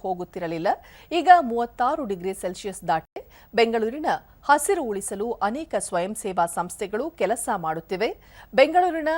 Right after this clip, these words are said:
ಹಸಿರು ಸಂರಕ್ಷಣೆಗೆ ವಿವಿಧ ಇಲಾಖೆಗಳ ಅಡಿಯಲ್ಲಿ ಮುನ್ನೂರ ಹತ್ತು ಕೋಟಿ ರೂಪಾಯಿ ಹಾಗೂ ಹದಿನೈದನೇ ಹಣಕಾಸು ಆಯೋಗದಡಿ ನೂರು ಕೋಟಿ ರೂಪಾಯಿ ಒಳಗೊಂಡಂತೆ ನಾನೂರ ಹತ್ತು ಕೋಟಿ ರೂಪಾಯಿ ಮೀಸಲಿಡಲಾಗಿದೆ ಎಂದು ತಿಳಿಸಿದರು.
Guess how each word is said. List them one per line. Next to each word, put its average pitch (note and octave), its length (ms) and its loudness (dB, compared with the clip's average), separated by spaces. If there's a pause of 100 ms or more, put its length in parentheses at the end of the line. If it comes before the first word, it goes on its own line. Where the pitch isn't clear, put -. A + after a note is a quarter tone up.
(160)
ಹಸಿರು C#4 400 -2 (120)
ಸಂರಕ್ಷಣೆಗೆ F#3+ 600 -6 (140)
ವಿವಿಧ F3+ 260 -6 (160)
ಇಲಾಖೆಗಳ G3+ 460 -2 (120)
ಅಡಿಯಲ್ಲಿ A3 400 -4 (440)
ಮುನ್ನೂರ E4 280 2 (140)
ಹತ್ತು E4 320 -2
ಕೋಟಿ G3+ 240 -4
ರೂಪಾಯಿ F3+ 320 0 (100)
ಹಾಗೂ F#3 240 0 (340)
ಹದಿನೈದನೇ D#4 600 2
ಹಣಕಾಸು G#3 480 -4 (140)
ಆಯೋಗದಡಿ F3+ 480 -4 (100)
ನೂರು D4+ 180 -6 (100)
ಕೋಟಿ F#3 260 -6
ರೂಪಾಯಿ E3+ 260 -2 (100)
ಒಳಗೊಂಡಂತೆ E3+ 560 -4 (380)
ನಾನೂರ E4+ 300 6 (180)
ಹತ್ತು D4+ 220 -6 (100)
ಕೋಟಿ F3+ 240 -8
ರೂಪಾಯಿ F#3+ 300 -4 (160)
ಮೀಸಲಿಡಲಾಗಿದೆ E3 840 -4 (120)
ಎಂದು A#3 180 -14
ತಿಳಿಸಿದರು. E3+ 400 -10